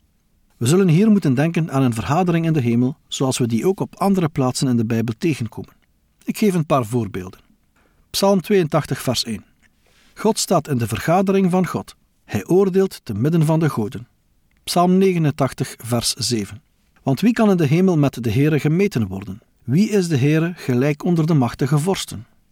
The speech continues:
Één Koningen tweeëntwintig versen negentien tot en met tweeëntwintig. Verder zei Micha:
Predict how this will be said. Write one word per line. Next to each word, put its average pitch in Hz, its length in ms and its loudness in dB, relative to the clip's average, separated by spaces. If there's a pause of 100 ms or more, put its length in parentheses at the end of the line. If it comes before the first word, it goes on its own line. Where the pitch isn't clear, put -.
(880)
Één 139 200 0
Koningen 175 380 0
tweeëntwintig 147 600 0
versen 113 360 2
negentien 131 420 0
tot 135 180 -2
en 139 80 2
met 135 220 -2
tweeëntwintig. 135 680 -2 (600)
Verder 208 340 2
zei 190 160 2
Micha: 143 400 0